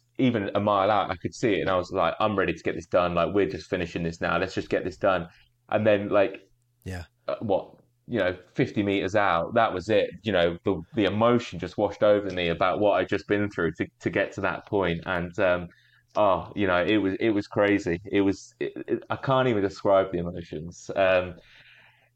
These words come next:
Speaker 1: I'm afraid if you wanna know what that feels like, you've gotta go run two hundred.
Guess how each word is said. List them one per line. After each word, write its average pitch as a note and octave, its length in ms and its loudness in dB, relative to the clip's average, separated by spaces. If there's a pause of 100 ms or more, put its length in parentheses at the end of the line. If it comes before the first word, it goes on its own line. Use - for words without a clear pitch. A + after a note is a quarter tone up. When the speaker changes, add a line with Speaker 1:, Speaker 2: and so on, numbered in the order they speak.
(140)
Speaker 1:
I'm A2 100 2
afraid A2+ 320 2
if A2 80 -4
you A2+ 80 2
wanna A2 160 2
know G#2 160 4
what G#2 60 4
that G#2 160 2
feels G#2 200 2
like, F#2+ 120 0
you've F#2+ 100 -6
gotta G2+ 160 2
go F#2+ 140 2
run F#2 260 2
two G2 160 4
hundred. F#2 340 0